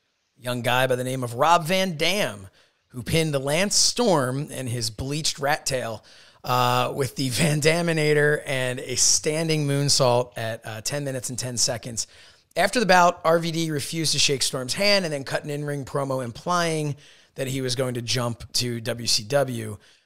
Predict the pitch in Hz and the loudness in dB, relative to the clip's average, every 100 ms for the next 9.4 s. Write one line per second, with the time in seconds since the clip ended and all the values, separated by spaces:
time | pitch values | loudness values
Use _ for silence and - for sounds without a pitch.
0 | _ - 131 127 123 123 127 _ _ _ | _ -6 -2 -2 -2 -6 -12 _ _ _
1 | _ - 160 160 165 220 220 196 - - | _ -6 -4 0 4 6 6 4 2 0
2 | 143 170 175 170 151 - - 185 190 - | 0 2 2 2 2 2 2 0 -2 -4
3 | 165 143 147 143 113 131 139 185 160 190 | -4 -2 0 0 -2 -6 -4 -2 2 2
4 | 160 151 143 131 - - 127 120 120 117 | 4 2 2 0 -4 -10 -6 -4 -6 -2
5 | - - 135 131 143 - 123 110 127 117 | 0 0 0 -2 -4 -8 -8 -4 -4 -2
6 | 135 131 127 117 - - - _ - 123 | -2 -2 -2 -4 -6 -16 -20 _ -12 -8
7 | 139 127 - 156 160 147 - 131 127 123 | -6 -2 2 6 6 6 4 2 0 -2
8 | 127 - 123 113 113 123 120 - 151 160 | -4 -6 -6 -4 -2 -4 -6 -4 -2 -2
9 | 143 123 120 | -4 -4 -6